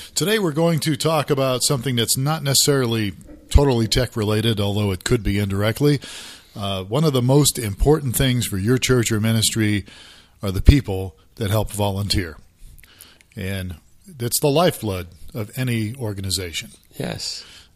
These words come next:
Speaker 1: And the problem is, what happens is we get volunteers, and then after a while they tend to kinda burn out many times. They leave, they quit, they get disillusioned.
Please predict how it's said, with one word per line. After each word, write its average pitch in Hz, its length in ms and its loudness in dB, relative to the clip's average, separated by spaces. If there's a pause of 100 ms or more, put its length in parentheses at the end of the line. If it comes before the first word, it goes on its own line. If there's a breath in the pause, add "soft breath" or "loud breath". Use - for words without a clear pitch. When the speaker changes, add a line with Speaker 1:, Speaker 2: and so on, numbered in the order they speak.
Speaker 1:
And 101 100 -6
the 101 80 -4
problem 175 400 0
is, 117 520 2
what 131 400 -6
happens 147 420 0
is 123 180 2
we 117 140 0
get 131 160 4
volunteers, 131 720 4
and 110 100 2
then 117 160 4
after 123 280 2
a 113 40 2
while 113 360 2
they 104 220 2
tend 104 380 0
to 95 260 -2
kinda 101 460 -4
burn 107 340 -4
out 127 340 -2
many 127 200 0
times. 143 680 -2 (800 soft breath)
They 85 180 -10
leave, 127 560 2
they 82 160 -8
quit, 131 460 2 (960 soft breath)
they 90 120 -10
get 90 160 -8
disillusioned. 120 800 2